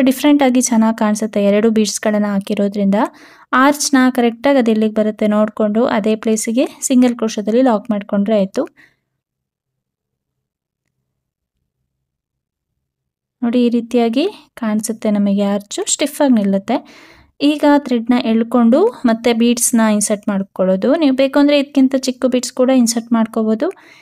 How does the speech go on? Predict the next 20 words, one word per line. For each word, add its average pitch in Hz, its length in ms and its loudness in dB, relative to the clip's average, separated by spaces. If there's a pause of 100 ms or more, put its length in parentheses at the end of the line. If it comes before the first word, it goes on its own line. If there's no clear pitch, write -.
(220)
ಬೀಡ್ಸ್ 285 300 2
ಇನ್ಸರ್ಟ್ 254 320 2
ಆದ್ಮೇಲೆ 226 340 2 (180)
ಕರೆಕ್ಟಾಗಿ 233 500 0 (100)
ನೋಡ್ಕೊಳ್ಳಿ 233 420 2 (240)
ಬಟ್ಟೆಗೆ 233 360 0
ಎಲ್ಲಿಗೆ 220 300 0
ಬರುತ್ತೆ 202 380 0
ಅಂತ. 196 140 0 (180)
ಅದೇ 247 140 2 (120)
ಪ್ಲೇಸಿಗೆ 247 460 0
ಇಲ್ಲಿ 226 200 0
ಸಿಂಗಲ್ 214 300 0
ಕ್ರೋಶದಲ್ಲಿ 202 500 -4
ಲಾಕ್ 214 260 -2
ಮಾಡ್ಕೊಳ್ಳೋದು. 190 500 -2 (600)
ಬ್ಯಾಕ್ 233 260 0
ಸೈಡ್ 226 200 0
ಇರೋ 220 200 2
ಥ್ರೆಡ್ನ 220 200 -2